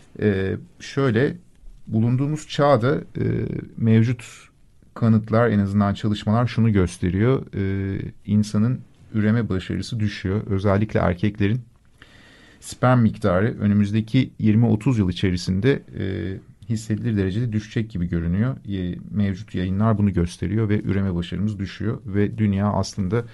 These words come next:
bir nüfus yoğunluğuyla da baskı altında. Buradan hareketle de, e, bu konuyu işlemeye karar verdik. Çünkü, e, kitap çok güzel şeyler söylüyor. Özellikle, e, üreme ile alakalı, üremenin evrimi ile alakalı. Ben bu noktada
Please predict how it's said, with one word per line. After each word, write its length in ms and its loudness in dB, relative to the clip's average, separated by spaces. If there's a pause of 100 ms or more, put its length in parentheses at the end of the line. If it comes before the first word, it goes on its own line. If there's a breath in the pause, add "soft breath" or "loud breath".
(720 loud breath)
bir 220 2
nüfus 320 0
yoğunluğuyla 600 2
da 200 0
baskı 480 0
altında. 560 -2 (460 loud breath)
Buradan 280 2
hareketle 580 2
de, 160 0 (460)
e, 340 0
bu 80 -10
konuyu 300 0
işlemeye 540 0
karar 300 2
verdik. 260 2
Çünkü, 480 0
e, 320 0
kitap 300 0
çok 180 -2
güzel 220 0
şeyler 340 2
söylüyor. 580 2 (100)
Özellikle, 600 2
e, 460 -2 (500)
üreme 340 4
ile 120 2
alakalı, 480 0
üremenin 400 0
evrimi 360 -2
ile 120 -2
alakalı. 500 -6 (640 loud breath)
Ben 160 2
bu 80 0
noktada 420 0